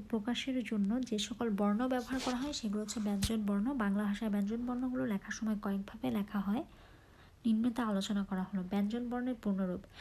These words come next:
ব্যঞ্জন বর্ণ যখন স্বাধীনভাবে ব্যবহৃত হয়, তখন এর পূর্ণরূপ লেখা হয়। ব্যঞ্জন বর্ণের পূর্ণরূপ শব্দের শুরুতে, মাঝে এবং শেষে তিন অবস্থানে থাকতে পারে।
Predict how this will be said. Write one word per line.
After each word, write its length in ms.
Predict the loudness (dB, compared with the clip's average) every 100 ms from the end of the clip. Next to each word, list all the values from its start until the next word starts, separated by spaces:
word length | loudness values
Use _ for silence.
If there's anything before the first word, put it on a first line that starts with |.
| -14 -2
ব্যঞ্জন 360 | 0 2 2
বর্ণ 260 | 0 0 0
যখন 240 | -4 -6
স্বাধীনভাবে 640 | -8 -4 -2 0 0 2 0
ব্যবহৃত 460 | 0 0 -2 -2
হয়, 260 | -2 -2 -4 -2
তখন 280 | -4 0
এর 120 | 0 0
পূর্ণরূপ 440 | -2 -2 0 -2 -2
লেখা 280 | -4 -6
হয়। 120 | -8 -8 -10 -20 -20 -20 -4
ব্যঞ্জন 340 | 0 2 2
বর্ণের 280 | 2 2 0 0
পূর্ণরূপ 440 | -2 0 0 0
শব্দের 420 | -4 -4 -2 0 -2
শুরুতে, 560 | -2 -4 -4 -2 0
মাঝে 400 | 2 0 -2 -2
এবং 200 | -2 -2
শেষে 400 | -4 -4 -4 -4
তিন 160 | -4 -2
অবস্থানে 460 | -2 -2 -4 -4 -6
থাকতে 420 | -8 -10 -8 -8 -4
পারে। 180 | -4